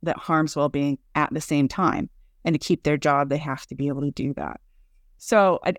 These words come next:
I don't know if that's what's going on, but that's, you know, one of the logical things that absolutely could be going on.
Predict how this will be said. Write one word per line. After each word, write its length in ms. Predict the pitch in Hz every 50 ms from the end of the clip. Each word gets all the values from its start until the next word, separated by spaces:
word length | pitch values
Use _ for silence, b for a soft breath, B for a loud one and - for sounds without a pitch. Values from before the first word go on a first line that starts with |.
| _ -
I 120 | 196 214
don't 160 | 220 - -
know 280 | 202 202 190 185 196 208
if 140 | 220 - -
that's 280 | 208 - - - -
what's 160 | 185 175 -
going 320 | - 185 170 160 156 151 156
on, 200 | 143 143 143 151
but 220 | - 147 139 - -
that's, 340 | 151 147 147 - - - -
you 120 | - 170 165
know, 80 | 151
one 220 | 151 147 160 165 165
of 60 | 151
the 120 | 156 151
logical 460 | 151 147 147 147 139 147 - - 135
things 280 | - - 101 - 151 151
that 240 | 151 113 76 - - _ _ _ _ _ - - - -
absolutely 520 | 151 156 147 151 - - 123 120 131 135
could 500 | - - - - - 165 147 151 123 - _ -
be 120 | - 131 -
going 360 | - 98 80 69 64 - - - -
on. 220 | - - - -